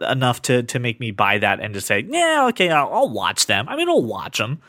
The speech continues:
You could definitely say, "Hey, we wanna do this as an animated movie." All right, I, I'll give you even more leeway. But when you make it live action, when you remove it and you have this Harley Quinn Joker thing in the works together,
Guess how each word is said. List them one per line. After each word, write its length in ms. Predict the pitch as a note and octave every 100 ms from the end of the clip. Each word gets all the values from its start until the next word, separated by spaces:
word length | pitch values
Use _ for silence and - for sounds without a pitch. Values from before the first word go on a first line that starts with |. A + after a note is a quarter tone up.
| - - - -
You 140 | D#3
could 240 | C#3+ A2+
definitely 420 | B2 C#3 A#3+ F#3+ C#3+
say, 300 | - B2 A2+
"Hey, 200 | C#3+ D3+
we 160 | C#3
wanna 220 | C3+ C3+
do 100 | B2 C3
this 180 | A#2+
as 120 | B2+ G#2+
an 140 | G2 -
animated 600 | B2+ G#3+ C#4+ C#3+ G#2+ G2+
movie." 400 | A2 A2+ C#3 B3 C4+
All 180 | B2 D3+
right, 340 | E3 C#3+ G#3 -
I, 320 | B2+ D3 D#3 C#3+
I'll 140 | C3 C#3
give 180 | C3+
you 100 | D#3+
even 220 | F#3+ G#3+ F#3
more 220 | G#3+ E4
leeway. 460 | C3 G#2+ C#2 G1+ - _ _ _ _
But 100 | B2
when 120 | C#3
you 80 | D3
make 200 | C#3 F3
it 80 | A3
live 280 | F3+ F3+ C3
action, 560 | A#2 G#2+ - A#2+ B2 - _
when 180 | - B2
you 120 | B2
remove 380 | A#2 A#2+ D#3+ F#3
it 180 | E3+ C3+ -
and 480 | F3+ A#3 B3 G3
you 140 | E3 D#3+
have 400 | D3 C3+ B2+ A#2
this 180 | A#2+ -
Harley 320 | - C3 B2
Quinn 220 | A#2+ A#2+
Joker 240 | A2+ A#2+ B2
thing 240 | B2+ A#2 B2
in 100 | A#2+
the 80 |
works 240 | A2+ A2+ -
together, 440 | A2+ A2+ B2+ F3+